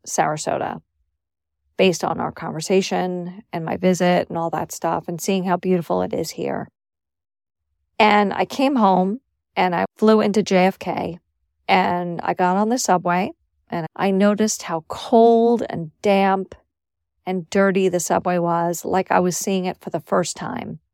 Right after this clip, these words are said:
And as I climbed out of the stairs onto the street at my stop in Brooklyn, at Prospect Park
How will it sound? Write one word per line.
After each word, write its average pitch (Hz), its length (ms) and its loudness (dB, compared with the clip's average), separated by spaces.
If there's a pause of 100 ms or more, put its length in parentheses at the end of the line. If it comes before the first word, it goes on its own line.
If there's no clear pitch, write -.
(880)
And 190 400 2 (120)
as 190 180 0
I 196 80 2
climbed 220 560 0
out 196 160 0
of 196 120 -4
the 196 100 -2
stairs 185 840 0 (460)
onto 175 240 -2
the - 80 -8
street 190 460 0 (180)
at - 180 -4
my 180 140 -4
stop 175 340 0
in 196 140 -2
Brooklyn, 185 520 -2 (1000)
at 185 160 -4
Prospect 196 460 -2
Park - 480 -2